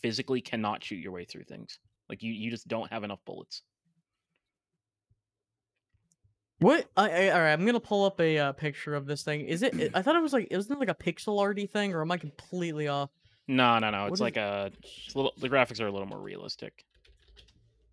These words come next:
Speaker 2: Okay, it's the, wait a minute, I, I remember someone wanted to play this, or, okay, it's a fir-, yeah, this is not ex-,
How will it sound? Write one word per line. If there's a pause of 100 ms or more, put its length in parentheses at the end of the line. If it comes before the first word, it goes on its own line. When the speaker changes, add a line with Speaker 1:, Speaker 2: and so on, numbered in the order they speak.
(1120)
Speaker 2:
Okay,
it's
the,
wait
a
minute,
I,
I
remember (360)
someone
wanted
to
play
this,
or, (880)
okay,
it's (720)
a
fir-,
yeah,
this
is
not
ex-,